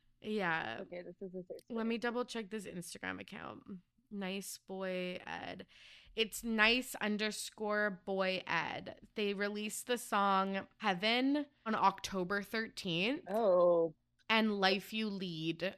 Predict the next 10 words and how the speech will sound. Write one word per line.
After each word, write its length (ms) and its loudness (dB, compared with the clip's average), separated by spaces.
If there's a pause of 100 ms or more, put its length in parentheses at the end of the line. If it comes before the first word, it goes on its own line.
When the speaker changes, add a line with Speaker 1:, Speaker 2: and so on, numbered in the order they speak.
(160)
Speaker 1:
on 560 4
September 680 -4
sixteenth. 760 -12 (580)
And 460 0
yeah, 240 6
people 420 -6
really 320 -2
thought 720 -2 (540)
it 240 0
was 720 -2